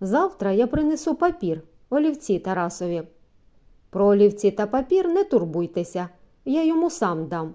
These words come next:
у мене є". Превлоцький пішов. Управитель виніс жмут паперу та кілька різнокольорових олівців. У Тараса на серці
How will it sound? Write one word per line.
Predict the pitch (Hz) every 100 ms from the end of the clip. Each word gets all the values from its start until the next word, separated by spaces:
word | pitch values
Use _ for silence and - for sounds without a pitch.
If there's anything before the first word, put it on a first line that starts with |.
| -
у | 294
мене | 277 262 262
є". | 160 147 - _ _ _ _ _ _ _ _
Превлоцький | 180 180 190 349 - - 214
пішов. | 214 202 - 160 156 - _ _ _ _ 233
Управитель | 240 254 285 392 381 170 - _
виніс | 190 240 302 294 190
жмут | 214 302 320
паперу | - 220 311 359 339 311
та | - 180
кілька | - 349 349 330 269
різнокольорових | 214 - 185 185 170 170 254 240 233 196
олівців. | 185 170 - 175 156 - _ _ _ _ _ _ _ _
У | 170
Тараса | 175 175 185 180 -
на | 165 160
серці | - 262 311 311 - 247